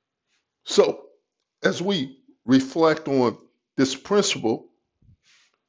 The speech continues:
we're talking about what does the Lord says about it. In James chapter four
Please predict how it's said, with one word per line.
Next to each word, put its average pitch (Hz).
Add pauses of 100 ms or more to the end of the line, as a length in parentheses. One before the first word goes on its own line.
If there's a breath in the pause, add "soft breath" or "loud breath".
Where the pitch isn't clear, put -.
(360)
we're 170
talking 165
about 120 (500)
what 165
does 135
the 139
Lord 156
says -
about - (1700)
it. - (1120)
In 160
James 180 (220)
chapter 127
four 156